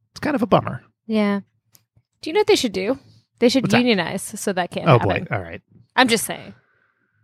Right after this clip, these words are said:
Speaker 1: Jalen, let's, uh, let's take a step back here.
Speaker 2: I just like making
Speaker 1: Let's
Speaker 2: that
Speaker 1: talk
Speaker 2: happen.
Speaker 1: about, let's talk about labor.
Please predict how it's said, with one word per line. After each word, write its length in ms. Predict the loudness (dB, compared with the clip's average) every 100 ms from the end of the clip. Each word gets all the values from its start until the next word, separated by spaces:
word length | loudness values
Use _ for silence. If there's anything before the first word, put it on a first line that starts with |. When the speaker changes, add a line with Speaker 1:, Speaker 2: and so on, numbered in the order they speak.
| _ _ 0
Speaker 1:
Jalen, 360 | 4 6 4 -2 -12 -12 -16 -20 -20 -20 _ _ -4
let's, 240 | -2 2
uh, 380 | 2 2 -2 -12 -20 _ -14
let's 180 | -10
take 180 | -8 -10
a 40 | -10
step 220 | -10 -10
back 200 | -10 -10
here. 260 | -10 -10 _ _ _ _ _ _
Speaker 2:
I 40 | -8
just 200 | -4 2
like 160 | 2 2
making 160 | 2
Speaker 1:
Let's 140 | 2 4
Speaker 2:
that 60 |
Speaker 1:
talk 140 | 4 4
Speaker 2:
happen. 200 | 4 4
Speaker 1:
about, 140 | 2
let's 160 | 0 2
talk 100 | 2
about 220 | 0 -2
labor. 360 | -8 -10 -14